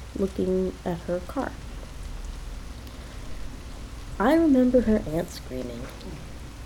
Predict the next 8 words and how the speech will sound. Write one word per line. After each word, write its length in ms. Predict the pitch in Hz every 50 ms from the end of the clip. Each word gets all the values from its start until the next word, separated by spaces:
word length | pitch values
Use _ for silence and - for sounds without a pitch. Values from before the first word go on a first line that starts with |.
| - - - - - - - - - - - - - - - - - - - - - - - -
to 360 | - - 180 170 165 160 160
get 360 | 156 - 180 196 220 - -
the 220 | - 196 208 214 - - -
F 460 | 190 165 139 - - - - - - 202 196 - - - - -
away 300 | 226 220 196 175 156 147
from 220 | 143 - 165 160
her 120 | 165 170 170
car. 440 | 170 - - 160 151 143 143 151